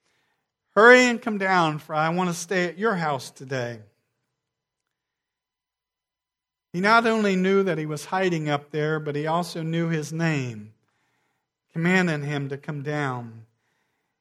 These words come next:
He was both like a king and a friend.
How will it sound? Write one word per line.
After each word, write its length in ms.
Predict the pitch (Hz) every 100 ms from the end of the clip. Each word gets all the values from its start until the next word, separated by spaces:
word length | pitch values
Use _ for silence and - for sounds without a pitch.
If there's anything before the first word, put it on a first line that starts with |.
| _ _ _ _ _
He 80 | 165
was 140 | 151
both 280 | 147 196 196
like 260 | 190 185 180
a 80 |
king 460 | - - 196 202 202
and 120 | 175
a 60 | 160
friend. 680 | - 190 160 127 120 113